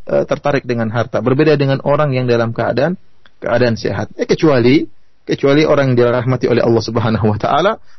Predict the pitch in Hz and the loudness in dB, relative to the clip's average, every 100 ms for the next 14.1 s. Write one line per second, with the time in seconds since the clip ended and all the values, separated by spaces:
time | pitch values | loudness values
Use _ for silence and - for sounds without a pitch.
0 | - 147 - 135 131 123 120 117 120 117 | -8 -8 -6 -6 -2 0 0 -2 0 0
1 | 117 135 139 147 151 120 123 170 - - | 0 0 2 0 -2 -6 -8 -8 -16 -18
2 | - 127 - 139 - - - - 123 123 | -8 -8 -2 -4 -4 -16 -14 -8 -4 -4
3 | 135 135 123 123 117 139 123 120 120 120 | 0 0 0 -6 -6 -4 -4 -4 -4 0
4 | 113 - - 151 175 208 - - - 143 | -2 0 0 4 2 0 -12 -8 -2 0
5 | 185 190 202 175 156 185 - 165 240 - | 2 2 2 2 0 0 2 0 0 0
6 | 214 156 123 - - 127 117 113 113 110 | 0 2 0 -2 -2 0 0 0 -4 -8
7 | 107 104 101 98 87 107 107 107 - - | -6 -6 -8 -10 -6 -4 -4 -6 -16 -20
8 | _ 120 131 147 143 185 202 175 151 139 | _ 0 2 2 2 2 2 4 2 2
9 | 127 - - - - - 120 123 123 120 | -4 -10 -14 -16 -16 -2 2 4 4 4
10 | 120 113 123 123 233 208 147 120 127 120 | 2 2 0 4 4 4 4 2 -2 -2
11 | 123 220 208 175 165 170 165 143 143 135 | 2 2 2 2 2 0 -2 -2 -4 -2
12 | 139 135 131 - 185 175 139 135 165 151 | -2 -2 -2 0 2 2 0 -4 -4 -6
13 | - 131 175 - 170 147 - 127 160 214 | -4 0 0 0 -4 -4 -4 -6 0 0